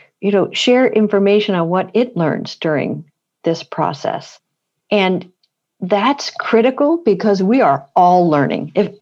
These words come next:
anyone who feels as if they know it all is wrong about climate, about most things, right?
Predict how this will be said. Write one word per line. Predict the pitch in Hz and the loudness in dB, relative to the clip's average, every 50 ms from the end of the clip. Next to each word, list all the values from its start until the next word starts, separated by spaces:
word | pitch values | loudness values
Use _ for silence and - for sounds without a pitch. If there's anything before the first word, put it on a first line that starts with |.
| _ _ _ _ _ _ _ - | _ _ _ _ _ _ _ 0
anyone | 247 262 254 294 302 311 262 233 226 233 | 2 4 4 2 2 2 2 2 2 0
who | 233 233 220 214 | 2 2 2 0
feels | 196 - - 233 233 240 247 247 226 208 | 0 0 0 2 4 4 4 4 2 2
as | 202 190 180 | 2 4 4
if | 196 208 208 208 - - | 4 4 2 0 -2 -2
they | - 175 165 165 170 - - - - - - _ - | 0 2 2 2 0 0 -4 -8 -20 -20 -8 _ 0
know | 190 170 175 196 214 226 | 2 4 4 4 4 4
it | 240 220 | 4 4
all | 202 165 143 143 170 202 214 - - - - - - - - - - | 4 4 4 4 4 2 0 -4 -8 -12 -16 -16 -16 -18 -8 -4 -2
is | 170 - | 0 2
wrong | 196 202 180 135 101 180 208 208 - - - - - - - _ - | 4 4 4 4 2 2 0 -2 -4 -12 -20 -20 -20 -20 -12 _ -2
about | 190 175 190 190 - - | 0 2 2 2 0 0
climate, | - 208 160 156 - - | 0 0 0 0 0 0
about | - 220 285 208 - | 2 2 2 2 4
most | 226 240 269 - - | 4 2 2 2 0
things, | - 120 - - - | -2 -2 -2 0 2
right? | 123 107 143 - | 2 2 2 0